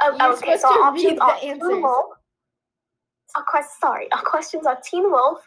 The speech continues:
Speaker 1: Grownish, Riverdale, and Thirteen Reasons Why.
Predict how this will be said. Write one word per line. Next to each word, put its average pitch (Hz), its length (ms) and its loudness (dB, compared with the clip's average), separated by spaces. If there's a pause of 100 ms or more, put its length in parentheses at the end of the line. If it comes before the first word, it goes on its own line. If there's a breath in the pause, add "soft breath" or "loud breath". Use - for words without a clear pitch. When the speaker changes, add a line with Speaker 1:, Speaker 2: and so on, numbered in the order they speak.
(140)
Speaker 1:
Grownish, 359 640 0 (160)
Riverdale, 349 580 0 (260 loud breath)
and 269 200 -2
Thirteen 277 460 -2
Reasons 254 580 -8
Why. 226 380 0